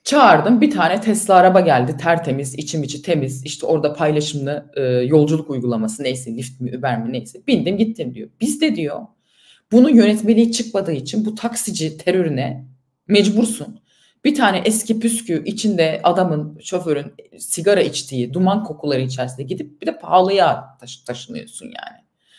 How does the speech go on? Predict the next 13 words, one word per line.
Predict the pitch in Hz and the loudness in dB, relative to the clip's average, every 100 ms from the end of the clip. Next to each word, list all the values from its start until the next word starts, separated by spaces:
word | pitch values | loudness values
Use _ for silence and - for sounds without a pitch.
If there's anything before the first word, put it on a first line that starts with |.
| _ - | _ -4
Basit | 320 254 - - | -2 -2 -4 -4
bir | |
hak." | 269 220 - - _ _ _ _ | -2 -4 -6 -18 _ _ _ _
Niye? | 349 392 302 - - _ | 4 6 6 4 -4 _
Çünkü | - 339 - 208 | -6 -6 -4 -4
bunlar | 349 277 220 240 - - _ _ _ _ _ - | 0 2 2 0 -6 -16 _ _ _ _ _ -4
teslim | - - 427 | -2 0 0
almışlar | 359 202 165 - 160 | 2 2 -2 -2 -2
zorbalıkla, | 156 233 220 226 156 151 185 - | 4 4 4 2 0 -4 -8 -6
teslimi | 226 220 240 165 | -4 -2 0 0
zorbalıkla, | 190 247 170 165 226 208 | 2 2 0 -2 -2 -2
belediyeye | 185 185 185 185 | -2 -2 0 -2
zorbalıkla, | 175 143 123 117 110 - - | 0 0 0 -2 -4 -10 -14